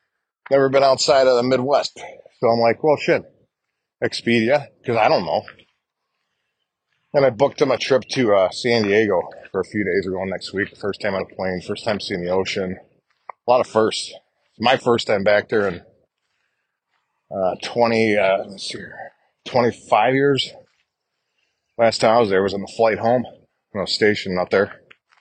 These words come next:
I was out there for some training. And, uh, so I'm like, "Well, my wife doesn't fly. I want us to kinda do a little something as a family." You know, she's got other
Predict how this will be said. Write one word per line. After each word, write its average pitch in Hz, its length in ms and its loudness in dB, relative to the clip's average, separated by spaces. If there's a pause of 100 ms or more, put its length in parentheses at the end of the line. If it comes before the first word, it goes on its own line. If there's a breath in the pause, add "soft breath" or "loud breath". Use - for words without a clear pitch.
(340)
I 92 40 -6
was 82 100 -6
out 90 100 -4
there 98 80 2
for 90 160 -6
some 95 160 -10
training. 107 440 0 (1400)
And, 101 280 0
uh, 92 280 2 (960)
so 165 80 4
I'm 156 80 4
like, 151 180 0
"Well, 190 240 0 (880)
my - 80 0
wife 185 240 2
doesn't 139 300 -2
fly. 76 380 -6 (1200)
I - 60 -2
want 180 120 0
us - 100 -2
to - 60 -4
kinda 135 240 0
do 113 160 0
a 95 40 0
little 120 320 4
something 92 360 -6
as 82 80 -8
a 82 60 -8
family." 90 320 -2
You 117 80 0
know, 117 100 -2
she's 120 180 -4
got 104 140 4
other 87 240 0